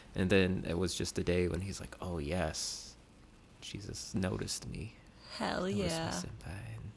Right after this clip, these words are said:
Speaker 1: yeah.
Speaker 2: Notice me, senpai. See, that's what
Speaker 1: And
Speaker 2: I'm
Speaker 1: then
Speaker 2: saying. He's totally the
Speaker 1: <laughs>
Speaker 2: fanboy of it.
Speaker 1: Mm-hmm.
Speaker 2: <laughs>
Speaker 1: But if he was, you think he would make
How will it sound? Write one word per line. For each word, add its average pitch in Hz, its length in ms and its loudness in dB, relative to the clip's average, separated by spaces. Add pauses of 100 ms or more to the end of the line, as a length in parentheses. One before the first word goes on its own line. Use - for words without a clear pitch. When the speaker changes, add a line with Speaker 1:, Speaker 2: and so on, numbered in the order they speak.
(100)
Speaker 1:
yeah. 95 200 0
Speaker 2:
Notice 302 400 6
me, 302 140 4
senpai. 285 420 0
See, - 180 6
that's 277 220 6
what 277 80 6
Speaker 1:
And 277 100 4
Speaker 2:
I'm - 80 4
Speaker 1:
then 339 100 2
Speaker 2:
saying. 214 160 2
He's 233 240 0
totally 226 400 2
the 170 100 0
Speaker 1:
<laughs> - 100 -2
Speaker 2:
fanboy 156 500 4
of - 140 -2
it. - 200 -4 (1040)
Speaker 1:
Mm-hmm. 117 680 0
Speaker 2:
<laughs> - 60 -18 (600)
Speaker 1:
But 120 300 8
if 120 160 6
he 131 60 4
was, 120 420 8
you 107 80 4
think 117 220 2
he 113 120 4
would 101 280 2
make 95 260 4